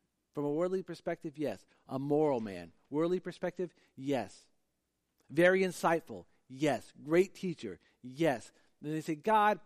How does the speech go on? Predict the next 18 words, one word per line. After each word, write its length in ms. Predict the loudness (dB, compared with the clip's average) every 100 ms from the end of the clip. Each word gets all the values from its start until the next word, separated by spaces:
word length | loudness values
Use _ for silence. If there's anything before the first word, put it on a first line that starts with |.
| _ 0
I 120 | 2
don't 160 | 2 0
know." 340 | -4 -6 -12 _ _ _ _ _ _ _ _ _ _ _ _ _ _ _ _ _ _ _ _ _
And 100 | -8
I 60 | -4
go, 80 | -4
But 100 | 0
here's, 320 | 2 0 -4 -4
here's 260 | -2 -2
my, 260 | -2 -2 -2 -4
my 200 | -6 -6
problem. 480 | -4 -6 -6 -14 -20 _ _ _ _ _ _ _ _ _ _ _ _ _ _ _ _ _ _ _ _ _ _
If 120 | -10 -2
all 280 | 2 2 2
he 200 | -4 -6
was 640 | -2 0 0 -4 -8 -12 _ _ -10
was 180 | -10 -10
just 560 | -4 -2 -4 -8 -18